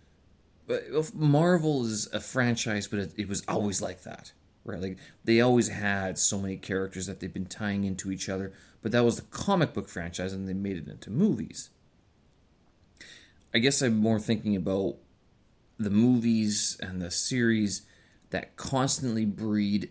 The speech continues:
sequels upon sequels, as if the first movie, the first story, forget about the movie, the first story didn't complete everything, right? Uh,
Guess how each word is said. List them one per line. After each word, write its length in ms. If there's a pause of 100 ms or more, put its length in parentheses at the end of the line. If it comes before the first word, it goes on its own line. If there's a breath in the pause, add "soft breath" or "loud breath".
(100)
sequels 600
upon 380
sequels, 580
as 160
if 160
the 80
first 420
movie, 460 (360 soft breath)
the 60
first 580
story, 500
forget 200
about 140
the 60
movie, 260 (240 loud breath)
the 80
first 320
story 460 (260)
didn't 220
complete 440
everything, 460 (640)
right? 240 (640 loud breath)
Uh, 520